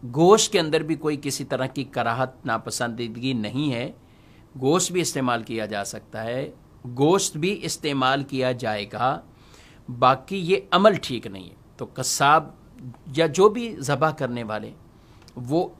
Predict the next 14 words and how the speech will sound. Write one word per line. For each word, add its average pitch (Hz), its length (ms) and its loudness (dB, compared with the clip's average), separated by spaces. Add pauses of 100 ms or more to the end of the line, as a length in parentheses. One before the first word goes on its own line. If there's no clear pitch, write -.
(160)
इतना 202 420 4
ना 151 180 4
करें 123 400 -6 (400)
कि 160 140 -4
बिल्कुल 127 440 -8
जानवर 120 360 -6
की 151 140 -8
गर्दन 120 380 -4
ही 185 80 -4
जुदा 139 280 -2
कर 110 220 -8
दें। 151 200 -8 (800)
शरन 180 440 4
जो 160 500 2